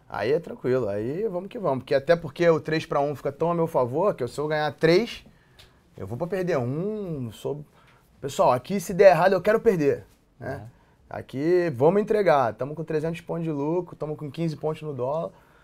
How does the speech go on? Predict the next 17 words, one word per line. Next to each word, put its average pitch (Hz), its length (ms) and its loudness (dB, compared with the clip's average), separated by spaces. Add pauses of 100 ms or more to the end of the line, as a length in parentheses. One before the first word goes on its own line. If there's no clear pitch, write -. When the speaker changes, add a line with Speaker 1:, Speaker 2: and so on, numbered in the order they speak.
Speaker 1:
Se - 140 -16
der 170 180 6
errado, 160 380 6
vamos 175 140 -6
entregar 160 320 2
cem, 180 300 -2
vamos 170 160 -2
entregar 156 300 0
cinco, 185 400 -8 (380)
não 170 180 4
tem 214 120 0
problema, 190 460 -2
vamos. 165 280 -4 (220)
E 143 80 0
aí 160 80 6
o 175 80 2
segundo, 165 540 0